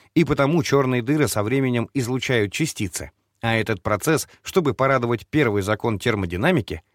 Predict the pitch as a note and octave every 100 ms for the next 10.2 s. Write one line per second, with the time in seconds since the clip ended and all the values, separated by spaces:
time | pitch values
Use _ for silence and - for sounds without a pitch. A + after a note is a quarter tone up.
0 | _ - C3 B2 G#2+ A2+ A2+ B2 B2 A#2+
1 | A#2 C3 B2+ B2 B2 C#3 D3 E3 G2+ F2
2 | F#2+ F#2 A#2+ G#2+ G#2 E2+ - A2+ F#2 E2
3 | - G3+ E3+ E2 _ _ _ _ _ -
4 | A#3 A#3 G3 - - F3+ F#3+ D3+ D#3+ -
5 | F3+ A#2+ A2 A#2+ C3+ D3+ A#2 A#2 G#2 A2
6 | - G3 G3 D#2+ - - - G#3 F#3+ F3+
7 | F3 A3+ G#3+ - D#3+ B2 - E3+ - -
8 | E3 D3+ G2 - F2+ F#2+ - - - _
9 | _ _ _ - D#3 B2 A2+ G2 A2 F#3+
10 | F3+ F#3+